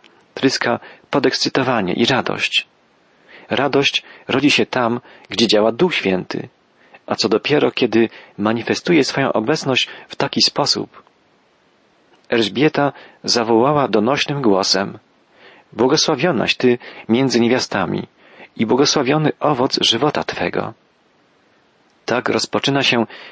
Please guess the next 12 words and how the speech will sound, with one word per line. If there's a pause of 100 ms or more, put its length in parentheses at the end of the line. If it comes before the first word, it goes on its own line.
(140)
pierwsza
z
trzech
radosnych, (280)
proroczych
pieśni (300)
mówiących
o
narodzeniu
się
Zbawiciela
świata.